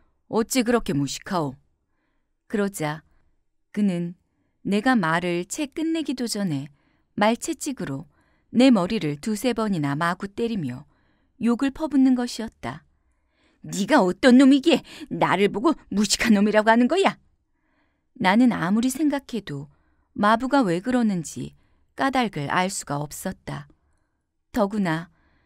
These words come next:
그곳은 사람이 지나지 않는 곳이고 또 그놈의 행동이 하도 흉악했기 때문에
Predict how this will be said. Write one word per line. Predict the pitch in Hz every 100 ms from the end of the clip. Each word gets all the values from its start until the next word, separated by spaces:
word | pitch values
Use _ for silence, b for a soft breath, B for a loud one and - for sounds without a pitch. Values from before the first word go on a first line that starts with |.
| _ _ -
그곳은 | 254 277 269 311
사람이 | 254 233 247 262
지나지 | 254 202 202 202 185
않는 | 156 180 202
곳이고 | 190 - - - 143 _ _ _ _ _ -
또 | 180 165 190 _ _ _ _ _
그놈의 | - 262 269 277
행동이 | 311 302 269 208 156
하도 | 208 285 262
흉악했기 | 226 294 277 - 262 226
때문에 | - 220 208 143 139